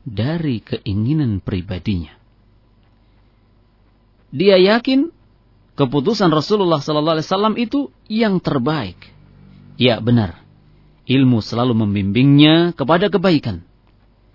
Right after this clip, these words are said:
ketundukan kepada perintah Allah dan Rasulnya.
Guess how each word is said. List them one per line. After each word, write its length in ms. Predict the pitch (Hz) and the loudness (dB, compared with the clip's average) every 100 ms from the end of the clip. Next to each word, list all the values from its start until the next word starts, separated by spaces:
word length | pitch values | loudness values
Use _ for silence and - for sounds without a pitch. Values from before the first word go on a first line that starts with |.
| _ _ _ _ _ - | _ _ _ _ _ -4
ketundukan 720 | 139 170 160 226 233 196 170 | 2 4 6 4 2 0 2
kepada 240 | 160 160 | 0 0
perintah 320 | 156 160 160 | 0 -2 0
Allah 400 | 160 214 233 262 - _ - | 0 -2 0 -2 -4 _ -4
dan 160 | 233 202 | 0 0
Rasulnya. 500 | 127 - 98 82 | 0 -4 -8 -10